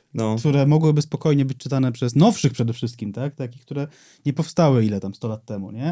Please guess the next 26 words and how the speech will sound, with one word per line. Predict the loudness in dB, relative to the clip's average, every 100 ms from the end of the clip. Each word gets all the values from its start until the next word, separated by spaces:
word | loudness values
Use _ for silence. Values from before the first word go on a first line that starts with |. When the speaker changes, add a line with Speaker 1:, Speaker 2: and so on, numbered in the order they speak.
| -8 _ _ -2
Speaker 2:
Nie | 0
Speaker 1:
No. |
Speaker 2:
mam | 2
pojęcia | 0 -4 -6
po | -14
co, | -16 -12
no | -8
ale | -8 -6
Speaker 1:
No, | -4 0
a | 2
nie, | 2
że | 2
Nel | 2 2 0 -2
umiera | 0 2 2 -2
w | -2
Baobabie | -2 0 0 0 2 0
na, | -2 -4 -8 -12
na, | -12 -14 -16 -16 -16 -16
na | -6
febrę | -2 0 0 -2
przez | -4 -10 -8
pięćdziesiąt | -6 -4 -4 -8 -10
stron, | -8 -6 -4
no | -4 -6
to | -8
prawda, | -14 -16 -16